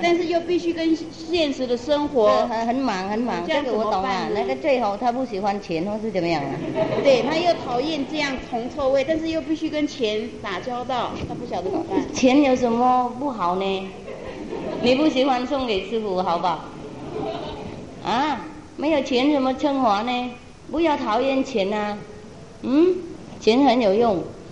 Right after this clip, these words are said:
Speaker 2: <laughs> 没有钱，没有饭，没有衣服啊，没有寺庙，没有麦克风给师父讲经。嗯，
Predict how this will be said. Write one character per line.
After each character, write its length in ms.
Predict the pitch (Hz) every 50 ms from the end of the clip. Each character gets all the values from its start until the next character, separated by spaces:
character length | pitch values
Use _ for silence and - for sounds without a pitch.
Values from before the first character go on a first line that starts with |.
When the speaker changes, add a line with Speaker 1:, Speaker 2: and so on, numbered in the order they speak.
| - - - - - - - - -
Speaker 2:
<laughs> 640 | 247 214 - 214 180 185 - - - - - - -
没 140 | 175 202 262
有 100 | 277 262
钱， 240 | - - 214 220 240
没 160 | 233 233 240
有 100 | 226 202
饭， 240 | 190 214 233 214 190
没 240 | 175 175 185 208
有 120 | 226 208 185
衣 160 | - 214 208
服 340 | 180 - 185 175 175 170 160 -
啊， 300 | 156 185 202 226 269 277 -
没 180 | - 190 190 208
有 120 | 202 185
寺 200 | - - - 214
庙， 240 | 208 214 208 180 - - - - - - -
没 100 | 165 208
有 100 | 226 190
麦 220 | 185 165 165 165
克 160 | 165 190 190
风 260 | 180 190 185 180 185
给 160 | 180 165 147 147
师 200 | - - 175 170
父 160 | 160 151 156
讲 240 | - 135 123 127 131
经。 200 | 147 143 143 143 - - - - - - - - - - - - - -
嗯， 300 | 160 160 160 147 123 -